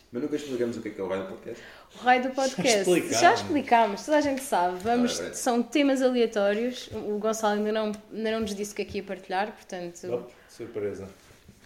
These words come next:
Speaker 2: take it away.
Speaker 3: Ah, e estamos
Speaker 1: Tem-,
Speaker 3: aqui, e estamos
Speaker 1: temos
Speaker 3: na nova S B E, no
Speaker 1: Yeah.
Speaker 3: estúdio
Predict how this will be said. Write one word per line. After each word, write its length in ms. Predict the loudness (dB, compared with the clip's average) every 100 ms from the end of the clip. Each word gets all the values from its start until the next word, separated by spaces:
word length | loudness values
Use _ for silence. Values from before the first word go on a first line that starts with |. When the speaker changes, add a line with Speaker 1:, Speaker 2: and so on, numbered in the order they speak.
| -6
Speaker 2:
take 240 | -2 0 0
it 40 |
away. 300 | 0 0 -2 -10 -18 _ _ -20 -20 -20 _ _ _ -20 -18 -18 -16 -6
Speaker 3:
Ah, 160 | -2 -2
e 20 |
estamos 280 | -2 -4 -2
Speaker 1:
Tem-, 80 | 0
Speaker 3:
aqui, 320 | 2 0 -2
e 60 | -8
estamos 380 | -2 -2 0
Speaker 1:
temos 100 | -2
Speaker 3:
na 80 | -2
nova 260 | 0 0 0
S 180 | -2 -4
B 60 | -4
E, 20 | -2 -4 -8 -16 -12
no 60 |
Speaker 1:
Yeah. 20 | -10
Speaker 3:
estúdio 600 | -8 -2 0 0 0